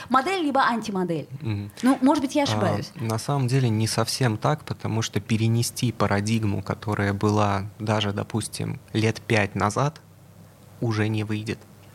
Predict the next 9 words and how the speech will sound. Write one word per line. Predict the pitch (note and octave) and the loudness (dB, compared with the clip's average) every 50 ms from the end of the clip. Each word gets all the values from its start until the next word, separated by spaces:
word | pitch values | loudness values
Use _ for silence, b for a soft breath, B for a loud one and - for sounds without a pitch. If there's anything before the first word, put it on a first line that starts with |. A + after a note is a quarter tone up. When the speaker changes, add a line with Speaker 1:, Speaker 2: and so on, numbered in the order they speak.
| B B B B B B B B B B B | B B B B B B B B B B B
Speaker 2:
Мир | - A#2 A#2 A#2 A2 | 2 4 4 4 4
изменился, | A2 G2+ G2+ G2+ G2+ G2+ G2 G2+ G#2 A2+ A#2+ - - - D3 D3+ D3+ D3 - - | 2 2 2 0 0 2 2 2 2 2 0 0 0 0 2 2 2 0 -4 -4
ситуация | - - A#2 G#2+ - - A#2 A2+ A2 - - A#2 A2+ | -2 0 0 0 2 2 2 2 0 -2 -4 -6 -4
изменилась, | - - A2+ G#2 G#2 G#2 G#2 G#2+ A2 B2+ C#3 C3 C3 - - | -4 -2 -2 0 0 2 2 2 2 4 2 2 0 -2 -2
и | B2 A2 | -2 -2
сама | - - A2 A#2 A#2 | 0 2 2 2 2
парадигма | A2 - G#2+ A2 G#2+ A#2 C#3 C3+ A#2 G#2 | 0 0 0 0 0 0 -2 -2 -2 -2
будет | G2+ G#2+ G#2+ G#2+ G#2 - | 0 -2 -2 -2 -4 -4
трансформироваться. | - - G#2 G#2 - - G#2 - A2+ A#2+ A2+ G#2 G2+ G2+ G2 - - - A#2 | -2 -2 -2 -2 -2 -2 0 0 0 0 0 0 0 -2 -2 -6 -6 -8 -8